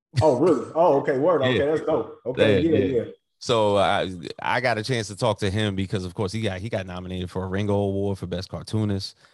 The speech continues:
Speaker 1: Mm-hmm.
Speaker 2: You know, like, the, the,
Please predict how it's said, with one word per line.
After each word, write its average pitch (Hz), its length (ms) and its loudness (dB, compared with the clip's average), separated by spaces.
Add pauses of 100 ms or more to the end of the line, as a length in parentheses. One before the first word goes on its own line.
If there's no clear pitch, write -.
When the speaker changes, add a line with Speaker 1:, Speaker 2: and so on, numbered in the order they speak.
(140)
Speaker 1:
Mm-hmm. 117 200 -8
Speaker 2:
You 117 60 -4
know, 90 140 -2
like, 90 360 -2 (420)
the, 85 160 -14 (640)
the, 117 140 -2